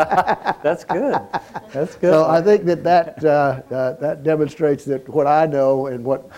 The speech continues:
Speaker 2: the, the accuracy of my, my vision of the future is just as accurate as my choice of that, you know, who would be, who,
Speaker 1: That's,
Speaker 2: who would
Speaker 1: that's
Speaker 2: be
Speaker 1: funny.
Speaker 2: married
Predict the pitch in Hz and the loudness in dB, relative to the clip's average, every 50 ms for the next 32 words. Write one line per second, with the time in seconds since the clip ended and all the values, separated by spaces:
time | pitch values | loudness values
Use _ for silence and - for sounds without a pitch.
0 | - - 139 - - - 131 139 139 143 - 139 147 156 156 175 185 180 - 185 | -8 -8 -8 -6 -4 -4 -4 -2 -2 -4 -4 -4 -2 2 2 2 2 2 2 0
1 | 156 143 - 160 160 143 135 113 135 143 143 147 151 147 135 - - - _ _ | 0 0 0 2 2 2 2 0 0 0 2 2 2 2 0 -4 -12 -20 _ _
2 | _ - 131 131 139 147 156 156 143 123 143 156 156 143 127 143 135 135 127 113 | _ -12 -6 -2 0 2 2 2 0 2 2 4 4 4 2 0 -2 -2 -4 -6
3 | 107 110 - 143 156 160 156 151 135 120 117 117 113 101 135 143 131 - 139 113 | -8 -8 -2 0 0 0 0 0 -2 -2 -2 -2 -4 -2 -2 -2 -2 -2 -4 -2
4 | 120 123 127 135 131 - - 127 120 117 117 117 110 104 - 120 120 120 120 120 | 0 2 2 2 0 -2 -4 -4 -2 -2 -2 -4 -4 -6 -6 -4 -2 -2 -2 -2
5 | 117 95 - - - - _ _ _ - - 160 143 131 123 - - 113 98 113 | -4 -6 -12 -18 -20 -20 _ _ _ -2 2 2 2 2 2 -2 -6 -8 -6 -2
6 | 123 117 113 117 - - _ _ - - 131 120 104 107 117 131 139 123 120 113 | -2 -2 -2 -2 -6 -12 _ _ -8 -8 -6 -6 -6 -4 -2 0 2 2 2 2
7 | 110 117 113 110 104 - - - 123 123 120 120 110 110 107 - 127 143 - - | 0 -2 -2 -2 -4 -6 -8 -6 -4 -4 -2 0 0 0 -2 -2 -6 -10 -4 0
8 | 139 135 127 120 113 120 117 104 120 123 117 110 101 92 | 2 4 4 2 2 0 -2 0 0 0 0 0 0 -4